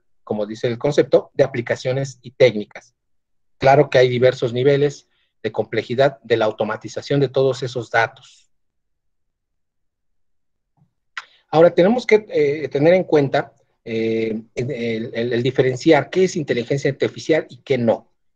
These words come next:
Durante décadas, eh, lo vimos como una cuestión de, del futuro, ¿no? La inteligencia artificial es que las máquinas van a controlar al ser humano,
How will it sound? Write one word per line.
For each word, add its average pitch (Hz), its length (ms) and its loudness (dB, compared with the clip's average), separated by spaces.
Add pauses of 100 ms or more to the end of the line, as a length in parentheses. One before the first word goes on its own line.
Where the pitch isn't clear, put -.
(140)
Durante 147 760 2 (260)
décadas, 175 580 2 (320)
eh, 120 400 -6
lo 135 100 6
vimos 170 280 4
como 143 240 0
una 156 360 2
cuestión 156 380 -2
de, 139 220 2
del 117 160 -8
futuro, 131 400 -6
¿no? 143 200 0
La 135 120 2
inteligencia 117 440 -4
artificial 180 600 -2 (260)
es 139 160 -6
que 156 100 2
las 123 180 0
máquinas 151 500 -2
van 151 140 0
a 151 100 -2
controlar 113 480 -2
al 123 140 -4
ser 113 160 -2
humano, 151 440 0